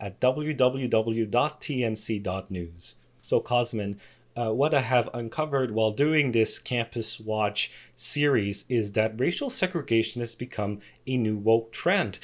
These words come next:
We previously reported on several universities doing racially segregated graduation. There are also Blacks Only events that take place throughout the year, and some universities have even opened Black student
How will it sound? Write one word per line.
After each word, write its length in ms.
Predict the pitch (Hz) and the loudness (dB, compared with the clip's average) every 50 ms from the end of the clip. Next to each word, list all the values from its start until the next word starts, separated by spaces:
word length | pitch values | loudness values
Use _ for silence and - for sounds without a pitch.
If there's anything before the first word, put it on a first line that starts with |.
| - - - - - - | -12 -12 -14 -18 -18 -10
We 180 | - 120 139 156 | -4 -2 -2 -2
previously 480 | 151 - - 180 185 180 175 - - 165 | -2 0 0 2 2 2 0 0 0 0
reported 480 | 151 143 143 - 147 143 143 143 139 | 0 -2 2 6 6 8 10 8 8
on 140 | 135 131 127 | 8 6 4
several 500 | 127 - - 165 165 160 160 156 151 147 | 2 2 0 0 2 2 0 0 0 0
universities 720 | 127 123 131 131 123 127 127 123 123 - 120 123 120 113 | 0 0 0 2 2 2 2 0 0 -2 -4 -4 -4 -2
doing 400 | - 110 110 110 107 104 107 104 | 0 2 2 4 4 2 0 -2
racially 420 | - 123 127 131 131 - 127 127 120 | -2 0 0 0 0 0 0 0 0
segregated 720 | - - 127 117 120 120 110 113 110 110 107 107 104 104 - _ _ _ _ _ | 2 0 0 0 0 -2 0 2 2 4 4 4 2 2 -4 _ _ _ _ _
graduation. 840 | _ - 113 110 104 95 101 98 104 127 151 - - 165 160 156 - - _ | _ 2 2 2 2 0 -2 0 0 0 0 -2 -4 -4 -6 -6 -8 -10 _
There 220 | - 120 120 117 110 | -2 0 2 4 4
are 200 | 104 101 101 - | 4 2 0 0
also 320 | - 127 123 - - 110 | -2 -4 -4 0 0 -2
Blacks 480 | 98 104 117 123 123 127 117 - - - | -2 0 0 0 0 0 -2 -4 -4 -2
Only 380 | 127 127 131 131 120 120 117 | -2 -2 0 0 0 2 2
events 580 | 110 101 92 98 110 107 113 113 - - - - | 0 0 -2 -4 -6 -6 -6 -6 -6 -8 -8 -8
that 180 | - 92 - - | -8 -10 -8 -6
take 180 | 113 113 - | -6 -6 -6
place 200 | - 90 90 - | -6 -8 -8 -8
throughout 300 | - - - 120 135 143 | -8 -2 0 2 2 2
the 60 | 147 143 | 0 0
year, 280 | 127 117 120 127 131 | 2 2 2 2 2
and 160 | 131 117 107 107 - - - | 2 0 -2 -4 -10 -18 -18
some 200 | - - 131 117 | -6 -4 -2 -2
universities 580 | 117 117 113 107 117 120 127 - - 127 113 110 | 0 -2 -2 -2 -4 -4 -4 -4 -4 -4 -2 -2
have 160 | 117 107 110 | -2 -2 0
even 200 | 117 113 117 113 | -2 -2 -2 -2
opened 360 | 113 104 107 - 107 104 107 - - - - - - | -4 -4 -4 -4 -4 -4 -6 -10 -16 -20 -20 -12 -6
Black 320 | 110 107 107 104 107 107 - | -2 0 0 0 -2 -2 -6
student 480 | - - - 117 104 104 101 104 - | -6 -4 -4 -4 -4 -4 -6 -8 -10